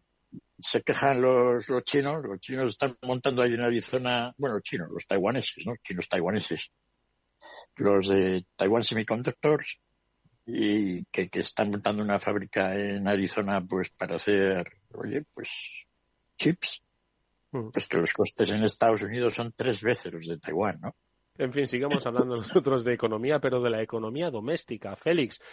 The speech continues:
Speaker 2: porque ese es otro de los aspectos, ¿no? Al final dice el Fondo Monetario Internacional que, eh, sí, que se está, eh, eh, enfriando la, la economía, pero, pero ¿qué pasa con las familias? Yo estaba hablando del consumo, del ahorro, ¿no? Que se lo están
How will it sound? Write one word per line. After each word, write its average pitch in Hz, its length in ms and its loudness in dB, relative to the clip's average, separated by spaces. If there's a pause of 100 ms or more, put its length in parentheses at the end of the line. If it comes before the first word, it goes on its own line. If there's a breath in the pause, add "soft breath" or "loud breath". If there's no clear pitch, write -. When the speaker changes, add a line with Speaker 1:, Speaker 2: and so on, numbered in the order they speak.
(280 loud breath)
Speaker 2:
porque 117 220 0
ese 185 120 2
es 170 80 -2
otro 196 200 0
de 190 60 2
los 160 160 0
aspectos, 127 460 -6
¿no? 156 280 -10
Al 127 100 -12
final 127 360 -2
dice 151 180 -4
el 143 80 0
Fondo 151 200 -2
Monetario 143 340 -2
Internacional 139 720 -2
que, 113 260 0 (400 loud breath)
eh, 107 380 -2
sí, 160 340 -2 (180)
que 104 160 -6
se - 260 -8
está, 123 520 2 (540 loud breath)
eh, 113 400 -2 (520)
eh, 120 240 -6
enfriando 131 640 2
la, 123 600 0
la 117 380 -2
economía, 135 680 -2
pero, 113 480 2
pero 104 500 2
¿qué 127 120 0
pasa 131 240 2
con 131 100 4
las 123 140 2
familias? 147 340 2
Yo 110 60 -2
estaba 147 180 4
hablando 147 300 4
del 143 160 2
consumo, 143 480 2
del 135 100 2
ahorro, 139 480 2
¿no? 143 240 -10
Que 139 100 -6
se 120 140 -6
lo 104 80 -2
están 120 320 -4